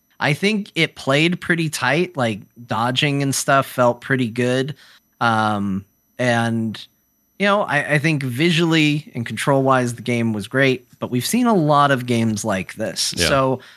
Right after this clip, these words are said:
Speaker 1: I would say this is definitely on my radar, again, because of who's making it and their typical pedigree, but it's also extraordinarily familiar territory.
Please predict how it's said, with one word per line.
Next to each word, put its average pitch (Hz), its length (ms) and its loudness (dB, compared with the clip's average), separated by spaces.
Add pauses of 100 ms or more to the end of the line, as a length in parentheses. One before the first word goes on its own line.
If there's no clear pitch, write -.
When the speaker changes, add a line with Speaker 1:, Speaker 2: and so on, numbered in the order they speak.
(100)
Speaker 1:
I 147 120 0
would 165 120 2
say 185 180 2
this 175 220 2
is 151 140 0
definitely 180 680 0
on 151 600 0
my 123 180 0
radar, 147 720 0
again, 123 500 0
because 123 320 -2
of 110 120 -2
who's 110 280 0
making 110 440 0
it 127 140 2
and 107 200 0
their 101 160 0
typical - 440 -6
pedigree, 160 720 0 (480)
but 131 300 2 (180)
it's 131 220 0
also 131 480 2
extraordinarily 120 1120 0
familiar 92 460 -4
territory. - 680 -10